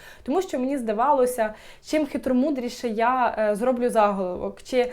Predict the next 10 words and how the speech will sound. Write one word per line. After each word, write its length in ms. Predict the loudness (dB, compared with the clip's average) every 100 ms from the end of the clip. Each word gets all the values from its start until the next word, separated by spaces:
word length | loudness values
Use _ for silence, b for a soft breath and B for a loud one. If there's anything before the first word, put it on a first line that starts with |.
| B B
чим 200 | -2 0
більше 400 | 2 0 0 0
я, 460 | 2 2 4 4 2
е, 60 |
таких 360 | -4 -4 -4 -2
високопарних 880 | 0 0 -2 -4 2 2 2 -2 -6
слів 380 | -8 -2 0 0
буду 320 | -2 -2 -2
вживати, 600 | -2 0 4 4 2 -6 B B 0
тим, 320 | 2 4 0